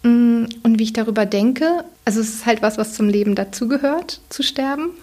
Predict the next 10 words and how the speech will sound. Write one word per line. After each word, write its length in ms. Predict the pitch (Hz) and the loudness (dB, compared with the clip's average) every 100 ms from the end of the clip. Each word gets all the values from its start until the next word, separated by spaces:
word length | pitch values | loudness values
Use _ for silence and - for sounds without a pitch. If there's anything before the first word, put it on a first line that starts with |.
| - _ | -20 _
Und 440 | 240 226 220 220 - _ _ _ _ _ _ _ _ - | 0 2 0 -4 -14 _ _ _ _ _ _ _ _ -8
ich 140 | 226 | -6
glaube, 260 | - 220 214 | -2 0 -2
die 120 | 220 | -2
ganzen 380 | 240 302 - 285 | 0 0 0 -4
Gefühle, 460 | 262 - 311 220 | -2 2 2 2
die 120 | 190 | 0
sich 200 | 202 208 | -4 -4
darum 320 | 208 196 214 214 | -4 -2 0 0
herum 600 | 208 214 233 233 226 | -2 0 2 4 2